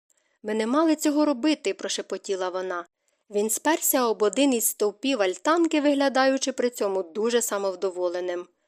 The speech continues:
"Чому ні? Ми ж таки заручені". "Ми не заручені", заперечила вона, "принаймні не по-справжньому". Він запитливо підняв брову. "Не було жодних угод", квапливо пояснила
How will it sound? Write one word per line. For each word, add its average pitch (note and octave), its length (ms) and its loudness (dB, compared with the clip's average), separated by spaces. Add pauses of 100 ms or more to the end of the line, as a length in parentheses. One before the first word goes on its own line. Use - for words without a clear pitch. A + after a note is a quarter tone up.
(160)
"Чому C#4 300 4
ні? G3 300 0 (220)
Ми F#4 140 4
ж - 80 -2
таки F#4 240 4
заручені". A3+ 800 2 (320)
"Ми A#3 140 -2
не C4+ 120 6
заручені", C#4+ 720 4
заперечила G3+ 640 0
вона, F#3+ 360 -2 (100)
"принаймні D4+ 600 2
не C#4+ 120 4
по-справжньому". F#3 960 -6 (300)
Він D4+ 260 4
запитливо C4+ 580 0
підняв F#3+ 480 -4
брову. F#3 420 -6 (380)
"Не G#3 160 2
було G#3+ 360 2
жодних C#4+ 460 2
угод", C4+ 420 0
квапливо C#4+ 500 -2
пояснила G3+ 640 -2